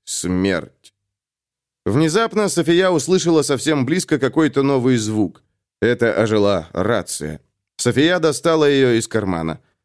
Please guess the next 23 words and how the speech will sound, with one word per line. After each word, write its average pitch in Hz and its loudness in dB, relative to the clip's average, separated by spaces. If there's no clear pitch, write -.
Амаха 127 -2
попросил 110 0
оставаться 98 -2
на 95 -2
связи 110 0
на 85 -4
тот 87 -4
случай, 131 0
если 98 0
ему 104 0
понадобится 104 -2
срочно 92 -2
поговорить. 95 -4
Прижав 135 2
рацию 180 2
к - -4
уху, 170 2
София 151 2
поспешила 156 2
ко 143 0
входу 135 2
в - -12
пещеру. 127 0